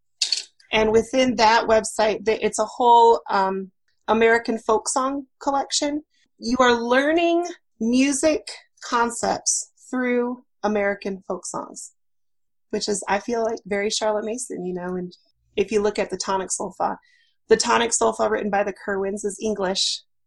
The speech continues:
so English folk songs, and using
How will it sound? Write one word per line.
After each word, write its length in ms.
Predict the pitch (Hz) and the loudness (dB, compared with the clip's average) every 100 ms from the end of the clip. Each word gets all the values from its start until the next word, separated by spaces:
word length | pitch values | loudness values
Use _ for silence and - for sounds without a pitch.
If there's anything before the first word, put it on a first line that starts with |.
| _ | _
so 220 | - 202 | -8 -8
English 440 | - 208 202 196 - | -6 -6 -6 -8 -8
folk 220 | 196 - | -10 -8
songs, 440 | - 190 196 208 - - _ | -10 -8 -10 -12 -16 -20 _
and 180 | 196 196 | -12 -6
using 460 | 196 190 190 190 | -6 -6 -6 -6